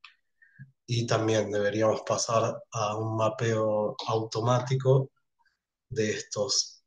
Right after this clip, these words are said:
eh, de estas constantes vitales. Y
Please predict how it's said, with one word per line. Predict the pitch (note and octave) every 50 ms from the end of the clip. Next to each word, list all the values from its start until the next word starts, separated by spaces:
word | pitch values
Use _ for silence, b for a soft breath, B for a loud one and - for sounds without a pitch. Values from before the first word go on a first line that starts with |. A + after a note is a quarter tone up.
| _ _ -
eh, | A2 G2+ G2 G2 F#2+ F#2+ F2+ E2+ - - _ _ _ _ _ _ _ _ _ _ _ _ _
de | - A2+ A2
estas | - - - A#2 G#2+ -
constantes | - - A#2 - - - A#2+ A2+ A2 - A2 F#2 -
vitales. | A2 G#2 - G#2+ G2+ F#2+ F#2+ G2 - - - - _ - - - - _ _ _ _ - E3+ F3 - _ _ _ _ _ _ _ _ _ _ _ _ _ _ - - - - - _ _ _
Y | - C3+ C3 C3+ C#3 C#3 C#3 - -